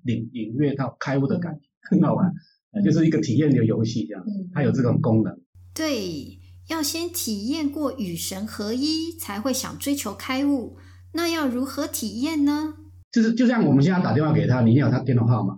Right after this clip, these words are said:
Speaker 1: 所以第一个跟卯宿星连接，就是要有一个连接的信-，信号，
Speaker 2: 嗯。
Speaker 1: 你要去做这个讯号，它讯号有两个，啊，大家记得马上就可以做了。它信号的第一个信号就是一个正三角形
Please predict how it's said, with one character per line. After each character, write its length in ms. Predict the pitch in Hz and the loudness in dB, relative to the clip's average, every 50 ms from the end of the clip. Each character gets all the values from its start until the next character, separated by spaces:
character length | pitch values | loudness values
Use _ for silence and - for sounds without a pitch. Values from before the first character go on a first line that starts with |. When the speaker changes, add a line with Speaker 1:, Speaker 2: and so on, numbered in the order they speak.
| - _ _ | -10 _ _
Speaker 1:
所 100 | - 208 | 0 2
以 80 | 190 - | 2 4
第 140 | 240 226 240 | 4 6 6
一 100 | 233 220 | 6 6
个 100 | 190 175 | 4 2
跟 260 | 196 196 196 196 180 | 2 2 4 4 6
卯 160 | 156 131 123 | 6 4 4
宿 100 | 170 175 | 4 4
星 180 | 160 175 170 156 | 6 6 6 6
连 220 | 143 131 127 131 | 6 6 6 4
接， 160 | - 131 117 | 4 4 4
就 80 | 123 139 | 4 4
是 180 | 139 143 151 | 4 4 2
要 160 | 151 156 151 131 | 2 2 0 -2
有 120 | 110 104 104 - - | -2 -4 -6 -6 -10
一 80 | 127 123 | -10 -8
个 320 | - - 120 104 95 - _ _ _ _ - | -4 -2 -2 -2 -2 -6 _ _ _ _ -4
连 260 | 127 151 143 139 147 | 0 2 4 4 4
接 260 | - 135 123 127 131 123 | 4 2 2 2 2 0
的 260 | - 131 113 113 110 | 0 2 0 0 0
信-， 500 | - - - - 196 143 120 117 - - - | -2 -4 -2 2 4 4 4 4 2 -2 -6
信 260 | - - 226 165 123 | -4 2 4 4 4
号， 300 | - - - 113 - - - | 4 4 0 -2 -2 -4 -6
Speaker 2:
嗯。 260 | 214 202 180 160 - - | -6 -6 -6 -6 -4 0
Speaker 1:
你 80 | 117 | 2
要 160 | 127 156 160 156 | 2 2 2 2
去 400 | 160 - 180 143 135 - - - _ _ _ | 0 2 2 2 2 2 -2 -8 _ _ _
做 180 | - 214 - - | 0 2 2 2
这 60 | 160 | 2
个 100 | 139 127 | 2 2
讯 240 | 110 151 143 135 151 | 2 2 4 4 4
号， 80 | - | 4
它 80 | 208 196 | 4 2
讯 160 | 190 214 196 | 2 2 2
号 100 | 190 165 | 2 2
有 40 | 160 | 2
两 260 | 151 139 110 - - - | 2 2 2 0 -4 -6
个， 220 | - 98 - - _ _ _ _ | -8 -10 -12 -12 _ _ _ _
啊， 160 | _ - - - - | _ -20 -16 -8 -6
大 80 | 180 | -4
家 100 | 185 190 | -2 0
记 180 | 190 196 240 165 | 2 4 4 6
得 140 | 147 151 139 | 6 6 4
马 140 | 120 113 - | 4 4 4
上 120 | 139 139 | 2 4
就 120 | 143 131 | 2 2
可 80 | - 127 | 2 0
以 100 | 101 - | 0 -2
做 260 | - - 123 104 90 | -2 -4 -4 -4 -4
了。 140 | - - _ _ _ _ - | -4 -8 _ _ _ _ -4
它 100 | 208 190 | -2 0
信 180 | - 240 240 202 | 2 2 2 2
号 100 | 185 175 | 2 2
的 160 | 185 151 - - | 2 2 2 2
第 120 | 220 226 | 4 4
一 40 | 226 | 4
个 80 | 175 | 4
信 180 | - - 180 180 | 4 4 4 4
号 60 | 170 | 4
就 80 | 170 147 | 4 4
是 100 | 175 165 | 4 4
一 80 | 180 | 4
个 120 | 165 147 - | 2 2 2
正 200 | - 196 147 139 | 2 2 4 4
三 220 | 143 135 131 127 | 4 4 4 4
角 180 | 117 110 - - | 4 4 0 0
形 260 | - - - - | -4 -8 -16 -18